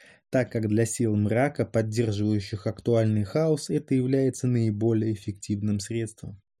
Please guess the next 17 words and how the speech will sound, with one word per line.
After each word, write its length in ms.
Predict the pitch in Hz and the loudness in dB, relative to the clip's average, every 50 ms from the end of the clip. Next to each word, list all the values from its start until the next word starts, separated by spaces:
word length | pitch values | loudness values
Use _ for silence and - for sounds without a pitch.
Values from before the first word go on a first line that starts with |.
| _ _ _ _ _ _ _ _ _ - - - _ _ _ | _ _ _ _ _ _ _ _ _ -20 -20 -20 _ _ _
Вполне 340 | _ 113 113 123 151 165 170 | _ 0 2 4 2 2 2
возможно, 540 | 156 147 131 143 156 170 180 160 151 131 117 | 2 0 2 2 4 4 4 4 4 0 0
что 200 | - - 131 135 | 0 0 0 2
мы 140 | 147 156 | 2 4
не 100 | 160 160 | 2 2
так 240 | 151 - 170 160 143 | 2 2 0 0 2
далеки 340 | 123 127 127 131 131 - 147 | 2 2 2 2 0 0 -2
сегодня 460 | 135 - - 123 127 135 127 113 113 | 0 0 0 2 4 4 4 2 -2
от 220 | - 117 101 - 117 | -4 -6 -6 -4 -6
эпохи, 520 | 101 - - 139 143 131 - - 139 - - - - - - _ | -6 -2 0 0 0 0 -4 -10 -14 -14 -14 -20 -20 -20 -20 _
предсказанной 720 | - 120 117 113 - - - 131 131 131 120 127 127 127 123 | 0 0 0 0 -2 -2 0 2 2 2 2 0 0 0 -2
словами 520 | - - 117 110 104 104 107 107 107 107 | 0 0 2 2 4 2 2 2 2 2
Евангелия. 800 | 104 104 104 104 101 101 101 98 101 98 95 95 92 92 92 - _ _ _ _ _ _ _ _ _ _ | 2 2 2 2 2 2 2 2 0 0 0 -2 -4 -6 -8 -12 _ _ _ _ _ _ _ _ _ _
«Поднимется 640 | - 104 101 101 113 139 160 165 165 156 156 - 147 | -2 0 0 2 2 4 4 4 2 2 2 2 2
лжехристос 960 | 135 127 123 127 131 127 - 127 123 120 - - - 123 120 113 - - - _ | 2 4 4 2 2 2 0 -2 -2 -2 -4 -2 0 2 2 2 0 -4 -4 _
и 60 | 107 | 0
лжепророки, 1040 | 107 101 98 101 101 110 110 - - 107 107 101 101 101 101 101 101 - 95 95 | 0 2 2 0 0 0 0 0 0 0 2 2 2 2 0 0 -2 -6 -10 -10